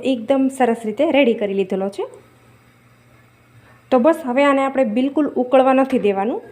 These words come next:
આપણે આમાં આગળની તૈયારી કરીશું. તો હવે જુઓ, આની અંદર તમારે આ વડી એડ કરવી હોય ને, તો પણ તમે કરી શકો છો અને ડાયરેક્ટ તમે, અ, મિશ્રણમાંથી પણ બનાવી શકો છો. પણ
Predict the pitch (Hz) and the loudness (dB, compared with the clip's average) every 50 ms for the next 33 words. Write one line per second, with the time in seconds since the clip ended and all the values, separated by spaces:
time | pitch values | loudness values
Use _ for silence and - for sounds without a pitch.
0 | - - 233 226 254 247 240 233 247 294 311 - 233 226 202 240 233 214 208 214 | -6 -4 -2 2 4 4 4 4 2 0 -2 -2 -2 0 2 2 2 2 2 2
1 | 208 202 190 196 196 - 196 202 202 - 311 370 494 - - - _ _ _ _ | 2 2 2 0 -2 -4 -4 -4 -4 -4 -4 -6 -6 -8 -12 -20 _ _ _ _
2 | _ _ _ _ _ _ _ _ - 247 247 254 294 247 277 277 214 - - - | _ _ _ _ _ _ _ _ 2 4 4 4 2 0 0 0 0 0 -2 -6
3 | - - - - _ _ _ _ _ - 262 285 302 302 - 277 277 269 269 285 | -14 -20 -20 -20 _ _ _ _ _ -2 0 0 0 0 -2 -2 -2 0 0 -2
4 | 277 277 262 254 254 254 254 254 247 - - 247 277 277 269 269 269 269 262 - | -2 -2 -2 0 0 0 0 -2 -4 -4 -4 -4 -2 -2 0 0 0 -2 -2 -2
5 | 254 262 269 269 262 285 277 269 269 285 247 240 285 254 214 190 - - - - | -2 -2 -2 -2 -2 -4 -4 -2 -4 -4 -4 -2 -2 -2 -2 -4 -6 -10 -16 -6
6 | - 269 277 269 - 277 262 247 254 240 240 240 240 262 269 277 269 - 277 262 | -2 0 0 2 2 2 2 2 2 2 2 2 2 0 -2 -2 -2 -2 -2 0
7 | 269 262 254 247 - 269 254 247 - - 226 226 226 220 208 233 247 269 285 269 | 2 0 0 0 0 0 0 0 0 0 0 0 2 2 2 2 2 2 2 0
8 | - - 247 247 262 311 415 415 - - - - - _ - 220 220 240 262 240 | -2 -2 0 0 0 0 -2 -4 -8 -14 -20 -20 -14 _ -2 2 2 2 2 2
9 | - 294 285 269 262 262 262 262 247 247 254 269 302 330 240 214 254 262 254 220 | 0 0 2 2 2 2 0 -2 -2 -2 -2 -4 -4 -4 -2 0 0 2 2 0
10 | 214 214 - 202 196 - 196 202 - 339 453 - - - - - _ _ - 262 | -2 -4 -4 -4 -4 -4 -4 -4 -4 -6 -6 -6 -10 -18 -20 -20 _ _ 2 4
11 | 262 269 | 6 6